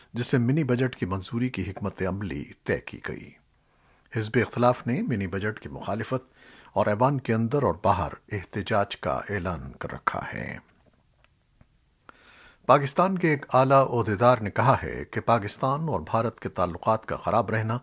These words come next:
उनके बकौल दोनों ममालिक के मफाद में नहीं है। इस्लामाबाद में सहाफ़ियों से गैर रस्मी गुफ्तगू के दौरान ओहदेदार ने नाम जाहिर न करने की शर्त पर यह बात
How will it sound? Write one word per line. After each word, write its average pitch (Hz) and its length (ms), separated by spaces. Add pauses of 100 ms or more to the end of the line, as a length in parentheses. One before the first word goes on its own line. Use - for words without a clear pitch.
(520)
उनके 123 260
बकौल 135 440 (100)
दोनों 98 260
ममालिक 113 360 (120)
के 80 220
मफाद 90 500
में 57 180 (120)
नहीं 110 360
है। - 200 (1080)
इस्लामाबाद 131 600
में 135 80
सहाफ़ियों 127 480
से 110 180
गैर 107 220
रस्मी 117 400 (120)
गुफ्तगू 110 440
के 104 120
दौरान 101 480
ओहदेदार 104 480
ने 65 200 (540)
नाम 113 440 (200)
जाहिर 101 500 (120)
न 117 180
करने 104 300
की 87 120
शर्त - 340
पर 85 100
यह 80 180
बात 95 240